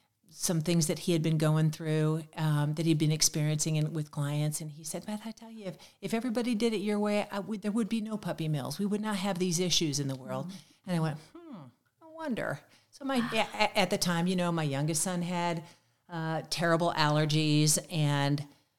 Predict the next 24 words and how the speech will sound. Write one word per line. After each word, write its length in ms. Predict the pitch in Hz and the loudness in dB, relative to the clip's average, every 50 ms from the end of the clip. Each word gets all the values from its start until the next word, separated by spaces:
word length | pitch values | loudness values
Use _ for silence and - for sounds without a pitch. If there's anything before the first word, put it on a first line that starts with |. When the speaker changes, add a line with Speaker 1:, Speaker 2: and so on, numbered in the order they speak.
| _ _ _ _ _ _ _ _ - | _ _ _ _ _ _ _ _ -8
Speaker 1:
uh, 400 | 165 156 151 151 151 151 156 143 - | -4 -2 0 2 2 2 0 0 0
it 180 | 185 175 - - | 0 0 4 4
seemed 320 | - - 214 196 190 190 | 6 6 6 6 4 6
like 180 | 202 185 156 185 | 4 4 4 2
it 80 | 180 | 0
was 120 | 175 160 165 | 2 2 2
a 60 | 165 | 2
really 320 | 147 160 165 160 160 160 | 2 2 4 4 4 4
good 160 | 151 170 165 160 | 4 4 4 6
idea 640 | 151 151 151 147 151 160 156 147 135 131 135 139 - - - - | 6 6 6 4 4 2 2 4 2 2 0 -2 -4 -8 -12 -6
to 120 | - 175 160 | -2 -2 0
do 280 | 147 151 147 143 143 | 2 2 4 4 2
the 320 | 139 147 131 127 131 131 127 - - - - | 2 0 0 0 -2 -4 -4 -8 -12 -8 -2
doodle 260 | 160 156 - 127 127 | 0 0 0 0 -2
breeding, 800 | - 139 127 123 120 120 113 120 127 123 185 170 175 175 160 143 | -6 -6 -6 -4 -4 -4 -4 -4 -4 -6 -8 -10 -10 -10 -10 -8
you 100 | 151 160 151 | -2 0 2
know, 100 | 143 135 | 2 4
with 140 | 160 208 | 4 4
Speaker 2:
Mm-hmm, 80 | 233 277 | 4 4
Speaker 1:
my, 160 | 160 156 - 226 220 | 4 4 6 8 8
Speaker 2:
mm-hmm. 260 | 185 160 226 240 320 - - 147 143 | 8 8 6 6 4 2 -2 -6 -2
Speaker 1:
loved 320 | 143 143 147 151 151 - | 0 2 2 2 2 0
my 120 | 165 160 151 | -2 -2 -2
poodle. 640 | 151 - - 220 226 233 233 226 226 226 220 220 | -2 -4 -10 -10 -6 -2 0 0 0 0 -2 -6